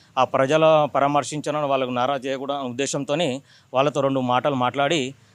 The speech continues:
సారు రెస్ట్ తీసుకోవడం జరుగుతుంది. ఈ, ఆ, ఛానల్ ద్వారా మేము ఒకటే చెప్పదలుచుకున్నాము. ఆ, ఎవరు కూడా ఎలాంటి అపోహగాలకు కానీ ఎలాంటి అసత్య ప్రచారానికి కానీ గురి కాకూడదని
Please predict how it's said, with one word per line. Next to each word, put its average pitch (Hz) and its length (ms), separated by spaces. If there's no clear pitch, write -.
సారు 135 420
రెస్ట్ 123 320
తీసుకోవడం 123 320
జరుగుతుంది. 120 520
ఈ, 143 240
ఆ, 123 140
ఛానల్ 151 200
ద్వారా 156 220
మేము 139 220
ఒకటే 156 280
చెప్పదలుచుకున్నాము. 139 920
ఆ, 131 260
ఎవరు 135 320
కూడా 156 440
ఎలాంటి 147 340
అపోహగాలకు 143 720
కానీ 131 420
ఎలాంటి 147 360
అసత్య 139 320
ప్రచారానికి 143 560
కానీ 135 400
గురి 135 120
కాకూడదని 131 680